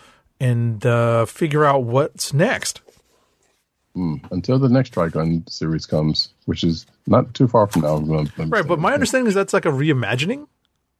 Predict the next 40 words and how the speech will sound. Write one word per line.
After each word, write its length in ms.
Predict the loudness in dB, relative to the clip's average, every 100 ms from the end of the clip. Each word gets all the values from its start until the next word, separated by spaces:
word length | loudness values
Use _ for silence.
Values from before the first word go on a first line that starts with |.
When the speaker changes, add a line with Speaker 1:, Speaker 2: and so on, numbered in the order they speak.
| _ -2
Speaker 2:
It 160 | 2 4
is, 320 | 2 0 -2
yes. 440 | 0 0 -2 -14 -2
Speaker 1:
Yeah, 320 | 0 0 -2
so, 300 | -2 0 2
Speaker 2:
Which 100 | 2
Speaker 1:
you 60 |
know, 340 | 2 2 2 2
you 160 | 0
know, 220 | 0 -2 -4 -8 -8 -8 -10 -14 -14 -14 -2
I 160 | 2
would 160 | 4 4
much, 260 | 2 0 -2 -2
I 120 | 0
would 180 | 2 2
rather 340 | 2 2 2 2
that 180 | 2 0
it 100 | 0
be 80 |
a 40 | -2
continuation, 680 | -2 -4 -2 -2 0 0
but 240 | 0 0 0 -4
this 220 | -4 -4
anime 300 | -2 -2 0
is 160 | 0 0
literally 360 | 0 2 2
almost 280 | 0 -2 -4
twenty 240 | -2 0 0
years 180 | 0
old. 320 | -2 -4 -8 -20 -20 -20 -20 -20 -20 -14
So 480 | -2 0 2 2 2
Speaker 2:
Yeah. 200 | 2 0 -4 _ _ -4
Speaker 1:
it's 180 | -2 -2
a 60 |
bit, 260 | -2 -2 -2 0
you 80 |
know, 140 | 0 2
it's 280 | 0 0 0
a 60 |
bit 220 | 0 0